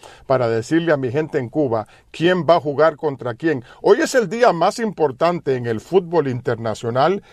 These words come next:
desde la final el diecinueve de julio de la Copa de la fifa. ¿Y cómo es posible que lleven cuarenta y cinco minutos con payasadas cuando todo el mundo quiere saber quién va a jugar contra quién en el sorteo de la Champions League,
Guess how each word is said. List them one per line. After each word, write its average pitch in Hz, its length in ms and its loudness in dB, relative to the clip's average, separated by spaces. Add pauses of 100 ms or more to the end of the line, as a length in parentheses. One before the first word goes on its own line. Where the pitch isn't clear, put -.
(200)
desde 156 360 2
la 147 180 2
final 151 600 0
el 156 200 -2
diecinueve 143 680 0
de 185 140 2
julio 135 560 -2 (240)
de 143 360 2
la 127 180 -4
Copa 160 420 2
de 135 100 0
la 123 100 0
fifa. 120 460 -2 (380)
¿Y 151 300 -2 (260)
cómo 233 240 2
es 226 80 -2
posible 220 500 0
que 151 140 -2
lleven 190 400 0
cuarenta 156 580 -2
y 156 40 -4
cinco 202 260 0
minutos 185 420 0
con 151 180 -4
payasadas 147 640 2
cuando 135 280 -2
todo 208 240 6
el 208 60 4
mundo 220 280 2
quiere 190 240 0
saber 175 360 0
quién 185 260 0
va 185 60 6
a 165 40 -2
jugar 165 300 2
contra 151 320 -4
quién 180 320 0
en 151 140 -2
el 135 100 -2
sorteo 165 440 0
de 160 100 2
la 135 120 0
Champions 170 520 -2
League, 180 260 0